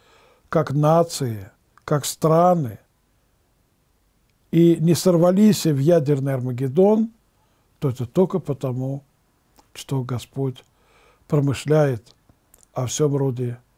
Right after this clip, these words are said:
человеческом, ибо Он человеколюбив. Сколько раз дьявол пытался погубить весь мир – Первая мировая война, Вторая мировая война.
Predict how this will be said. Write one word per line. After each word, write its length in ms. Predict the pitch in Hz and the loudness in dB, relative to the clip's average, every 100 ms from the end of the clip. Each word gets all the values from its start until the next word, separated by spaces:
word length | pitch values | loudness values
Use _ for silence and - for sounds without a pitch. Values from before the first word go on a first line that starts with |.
| _ _ | _ _
человеческом, 880 | - 127 123 127 - 113 - 110 - _ _ _ _ _ _ | -8 -6 -4 -6 -8 -16 -16 -20 -20 _ _ _ _ _ _
ибо 220 | 156 135 156 | -4 0 4
Он 320 | 156 156 135 _ _ _ _ - | 4 4 -2 _ _ _ _ -6
человеколюбив. 1700 | 160 139 127 131 123 123 120 - _ _ - 113 107 113 104 - _ _ _ _ _ _ _ _ _ _ _ _ _ _ _ _ _ _ _ _ _ _ _ _ _ - - - _ | 0 0 0 -2 -2 -6 -8 -10 _ _ -10 -8 -6 -8 -10 -18 _ _ _ _ _ _ _ _ _ _ _ _ _ _ _ _ _ _ _ _ _ _ _ _ _ -20 -20 -20 _
Сколько 500 | - 226 269 240 233 | -4 2 2 4 4
раз 280 | 233 226 143 | 6 2 2
дьявол 440 | 165 214 233 214 | 4 4 4 2
пытался 640 | - 170 196 208 233 - 165 | 2 0 4 4 4 -2 -6
погубить 540 | 151 160 151 208 185 | -2 0 2 0 2
весь 260 | 190 - 165 | 2 2 0
мир – 400 | 180 202 143 - _ _ _ _ _ _ | 4 4 2 -4 _ _ _ _ _ _
Первая 380 | 180 220 202 190 | 2 4 4 2
мировая 480 | 170 165 151 135 131 | 4 2 2 0 -4
война, 480 | 120 120 113 98 - _ _ _ _ | -6 -8 -10 -14 -18 _ _ _ _
Вторая 600 | - - 165 175 202 220 | -16 0 4 6 6 6
мировая 520 | 190 180 160 143 135 | 4 4 4 2 -2
война. 540 | 123 127 120 113 104 | -4 -6 -6 -8 -14